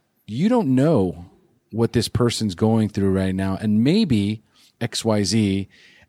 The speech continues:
And all of a sudden, I was able to put something new into my tool belt. I now had access to a recovery tool without even really realizing it. And what we do, especially in early recovery,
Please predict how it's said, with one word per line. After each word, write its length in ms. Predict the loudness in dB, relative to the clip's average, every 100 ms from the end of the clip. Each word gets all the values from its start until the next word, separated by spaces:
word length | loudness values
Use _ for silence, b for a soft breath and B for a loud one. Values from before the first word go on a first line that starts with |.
| -4
And 180 | 0 2
all 140 | 2
of 80 | 0
a 40 |
sudden, 460 | 0 0 0 0 -2 _ _ _ _
I 100 | 0
was 180 | 2 2
able 180 | 2 0
to 60 |
put 240 | 0 -2 0
something 480 | 0 0 2 2 2
new 240 | 2 2
into 180 | 2 2
my 140 | 2
tool 280 | 0 0 0
belt. 440 | 0 -4 -8 -16 _
I 160 | -2 0
now 340 | 2 2 2
had 200 | 2 2 0
access 580 | -2 -2 0 0 0 0
to 180 | -2 0
a 40 | 2
recovery 600 | 0 0 0 2 0 0
tool 540 | -2 0 2 0 0
without 320 | 0 0 0
even 220 | 0 0 0
really 240 | 0 0
realizing 680 | 0 0 0 -2 -6 -8 -8
it. 140 | -6
And 120 | 0
what 140 | 0 2
we 120 | 0
do, 440 | 0 0 2 0
especially 540 | -2 -2 -2 -2 -2 0
in 100 | 0
early 220 | 0 0
recovery, 600 | -4 -2 -2 0 -2